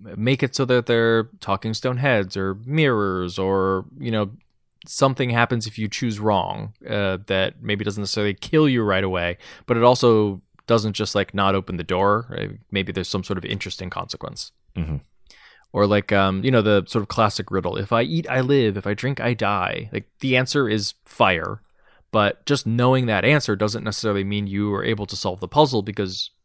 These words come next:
Speaker 1: now you need to figure out, what do you, what do you do with fire? Do you, do you cast fire? Do you light a torch? What do you light? Does it matter what you light? Where do you put that light?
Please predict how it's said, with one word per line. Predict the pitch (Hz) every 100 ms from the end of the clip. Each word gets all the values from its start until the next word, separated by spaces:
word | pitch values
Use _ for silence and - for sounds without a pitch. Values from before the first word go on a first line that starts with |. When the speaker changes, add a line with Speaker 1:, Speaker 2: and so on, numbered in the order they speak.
| _
Speaker 1:
now | 117 117
you | 127
need | 120
to | 107
figure | - 95 98
out, | 92 - _ _ _
what | -
do | 95
you, | 107 101 -
what | 107
do | 117
you | 127
do | 117 127
with | 123 -
fire? | - 139 92 80
Do | 95
you, | 92 92 104 -
do | 98
you |
cast | - - 101 - -
fire? | - 104 139 151
Do | 113
you | 98
light | 95
a | - -
torch? | - 151 135 - - - _ _
What | 113 -
do | 131
you | 127
light? | 123 123 127 _
Does | - 101
it | 110
matter | 107 113
what | 110 117
you | 127
light? | 117 110 110 - _ _ -
Where | 127
do | 131
you | 123
put | - 131 131
that | 135 139
light? | 127 131 151